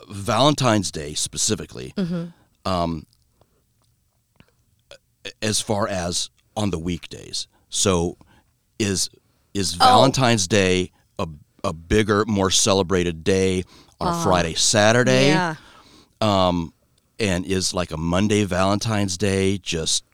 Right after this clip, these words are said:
Speaker 1: like, the worst
Speaker 2: Right, right.
Speaker 1: one?
Speaker 2: That would be interesting.
Speaker 1: I, I have to imagine because I, I, uh,
Speaker 2: Yeah.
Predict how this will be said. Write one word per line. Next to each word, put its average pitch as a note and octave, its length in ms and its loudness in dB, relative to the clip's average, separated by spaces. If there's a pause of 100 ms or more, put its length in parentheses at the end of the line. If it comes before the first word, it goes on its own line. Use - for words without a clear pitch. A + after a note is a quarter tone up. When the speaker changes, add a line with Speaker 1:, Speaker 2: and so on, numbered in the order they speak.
(160)
Speaker 1:
like, F2 260 -6
the C#2 100 -8
worst E2+ 680 0
Speaker 2:
Right, G#3 420 4
right. A3 240 6
Speaker 1:
one? A#2+ 260 4
Speaker 2:
That G#3+ 140 6
would A3 120 2
be G3 140 -2
interesting. F3 540 -6 (220)
Speaker 1:
I, A#2+ 140 0 (180)
I G#2 100 0
have C#3+ 340 0
to B2 80 -2
imagine F#2 460 0 (100)
because F#2 680 -2 (300)
I, F2+ 180 -6 (100)
I, E2+ 340 -4 (1700)
uh, D#3 120 -10 (400)
Speaker 2:
Yeah. G3 340 2